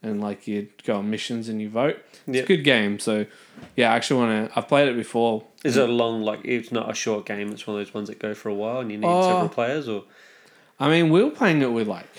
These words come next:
Speaker 1: I think the maximum, which was, like, nine, I think, at one point.
Speaker 2: Oh, wow.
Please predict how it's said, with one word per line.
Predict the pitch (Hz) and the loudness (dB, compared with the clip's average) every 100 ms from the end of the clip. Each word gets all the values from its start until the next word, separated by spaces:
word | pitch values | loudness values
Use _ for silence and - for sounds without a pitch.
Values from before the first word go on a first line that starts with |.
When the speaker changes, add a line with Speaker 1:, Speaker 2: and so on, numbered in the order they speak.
| - - | -16 -8
Speaker 1:
I | |
think | 117 135 | -4 -2
the | 120 | 0
maximum, | 110 107 - 113 107 | 0 -2 -4 -6 -4
which | 107 | -6
was, | 110 104 | -8 -8
like, | 98 - _ _ _ _ 107 | -8 -12 _ _ _ _ -10
nine, | 104 107 101 104 110 120 127 | -4 -4 -2 -4 -2 -2 -4
I | 131 | -6
think, | - 135 | -6 -4
at | 139 | -2
one | 135 135 | -2 -4
point. | 135 143 165 _ _ 135 | -4 -6 -6 _ _ -16
Speaker 2:
Oh, | |
wow. | 110 120 | -14 -14